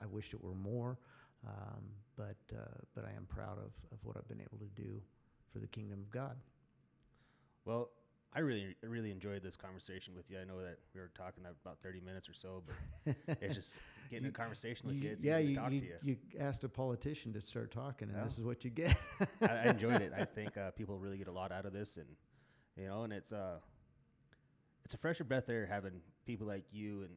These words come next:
Speaker 2: and Dale and Sam Kleichman have, have their, their views talked about.
Speaker 1: You
Speaker 2: It's,
Speaker 1: bet.
Speaker 2: it's, uh,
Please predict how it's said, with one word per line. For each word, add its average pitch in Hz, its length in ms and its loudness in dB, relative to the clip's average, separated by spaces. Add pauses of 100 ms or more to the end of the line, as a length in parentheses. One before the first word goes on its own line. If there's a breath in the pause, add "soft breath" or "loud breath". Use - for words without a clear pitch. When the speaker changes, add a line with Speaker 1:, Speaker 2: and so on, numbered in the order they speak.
(120)
Speaker 2:
and 92 160 -12
Dale 95 300 -4
and 87 100 -12
Sam 95 260 -10
Kleichman 90 380 -8 (560)
have, 95 260 -8
have 98 200 -6
their, 85 260 -8 (260)
their 87 220 -8 (100)
views 95 440 -10 (120)
talked 95 240 -10
about. 67 300 -14 (100)
Speaker 1:
You 104 220 -8
Speaker 2:
It's, 73 200 -8
Speaker 1:
bet. 87 80 -12
Speaker 2:
it's, - 120 -14
uh, 76 220 -10